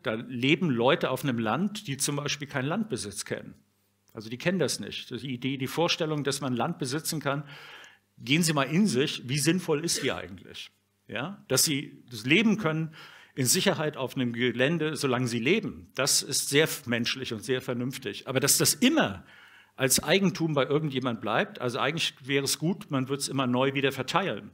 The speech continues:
ja, und wird gucken, dass jemand, der es gut benutzen kann, neu bekommt. Also die Vorstellung von Land oder Einzäunen war keine indianische Vorstellung, diese Leute sind abgeräumt worden. Ein Massenmord an, an fünfhundert indianischen Nationen, darauf basiert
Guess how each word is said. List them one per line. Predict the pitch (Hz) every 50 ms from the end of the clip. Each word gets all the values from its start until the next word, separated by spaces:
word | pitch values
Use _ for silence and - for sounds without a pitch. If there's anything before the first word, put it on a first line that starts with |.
| - -
ja, | 127 127 131 147
und | 147 - 120 113
wird | 127 127 -
gucken, | - 156 156 - 165 147
dass | 135 135 123 - -
jemand, | 139 135 131 123 131 131 -
der | 127 120
es | 117 - - - 117 110
gut | 117 165 202 -
benutzen | - 151 143 147 151 147 - - 147 127
kann, | 147 131 131 139 143 139 - - - - - - - - - _ -
neu | 120 120 135 147 160
bekommt. | 151 160 - - 151 156 127 104 - - - - 104
Also | - 123 123
die | 120 127 120
Vorstellung | - - 180 165 - - 170 151 147 135
von | - 120 117
Land | 120 123 147 175 160
oder | 147 127 123 104
Einzäunen | 107 127 147 156 151 - 160 151 131 147 147 147 147 143 - - -
war | 110 117 123
keine | - - 147 139 147 147 147
indianische | 143 123 117 123 120 131 151 151 - - 147
Vorstellung, | - - 147 147 143 147 156 143 139 139 135 120
diese | 113 113 120
Leute | 117 123 123 117
sind | 113 127
abgeräumt | 123 120 - - 135 - - 135 117 110 -
worden. | 123 117 117 120 123 123 - - - - - - - - - - - - - _ _ _ _ _ _ _
Ein | - 131 123 131
Massenmord | 151 165 - - 180 147 143 147 147 143 -
an, | - 120 127
an | 120 120
fünfhundert | 110 - 165 165 175 - 165 143 143 139 131 131 - -
indianischen | 123 120 117 117 117 117 127 127 127 - 127 117
Nationen, | 110 107 107 - - 131 127 135 147 160 185 170 147 135
darauf | - 120 127 151 139 147 151 151 143 - - -
basiert | 135 120 113 107 120 131 135 147 160 156 - - -